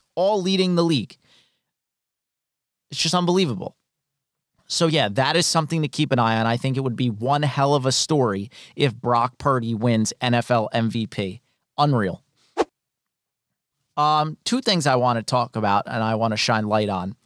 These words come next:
So you'd think by week fifteen that teams would have all the kinks ironed out, right? Well, not necessarily, and definitely not the case if you're the Jaguars or Commanders. So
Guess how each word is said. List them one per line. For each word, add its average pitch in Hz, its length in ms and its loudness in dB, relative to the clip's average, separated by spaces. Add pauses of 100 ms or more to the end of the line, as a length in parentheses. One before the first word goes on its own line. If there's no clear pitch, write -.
(400)
So - 200 -2
you'd 214 280 -2
think 226 360 -2
by 147 160 4
week 147 260 0
fifteen 127 640 -2 (280)
that 131 260 -2
teams 165 400 0
would 147 140 0
have 143 280 2 (480)
all 202 480 2
the 214 120 0
kinks 180 500 -2
ironed 147 360 2
out, 107 240 0
right? 123 280 0 (1400)
Well, 160 380 0 (580)
not 139 460 0 (280)
necessarily, 104 760 -2
and 98 160 -4
definitely 143 360 0
not 123 200 2
the 117 60 -4
case 107 300 -4
if 98 100 -8
you're 113 100 0
the 107 100 -2
Jaguars 107 680 0 (100)
or 113 140 0
Commanders. 101 640 -2 (460)
So - 560 -2